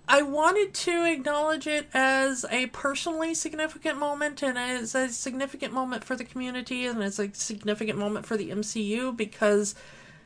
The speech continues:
they really haven't had a queer M C U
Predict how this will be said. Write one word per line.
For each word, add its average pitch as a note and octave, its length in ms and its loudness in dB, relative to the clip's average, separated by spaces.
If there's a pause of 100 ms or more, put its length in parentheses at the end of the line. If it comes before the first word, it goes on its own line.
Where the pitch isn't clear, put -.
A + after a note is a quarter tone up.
(480)
they A3+ 220 6
really G#3+ 540 2
haven't A#3 480 0
had G#3+ 680 0
a A#3 260 -2 (120)
queer A#3 500 -2
M B3 180 -4
C B3+ 340 -4
U A#3+ 100 -8